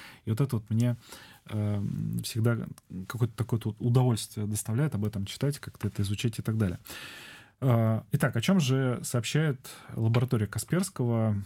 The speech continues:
э, в своей статье про целевые атаки на устройство I O S? Э, компания получила название «Операция Триангуляция».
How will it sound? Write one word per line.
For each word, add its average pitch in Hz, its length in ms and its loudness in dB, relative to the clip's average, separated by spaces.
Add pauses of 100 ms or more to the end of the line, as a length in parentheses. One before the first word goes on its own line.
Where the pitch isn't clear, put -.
(320)
э, 104 320 -2
в - 60 -8
своей 120 260 0
статье 135 720 0 (220)
про 117 180 2
целевые 110 420 0
атаки 104 280 -2
на 104 100 2
устройство 110 480 -2
I 107 140 2
O 85 40 -4
S? - 160 -10 (580)
Э, 104 220 2
компания 123 560 4
получила 123 460 2
название 135 420 2
«Операция 110 600 0
Триангуляция». 110 840 2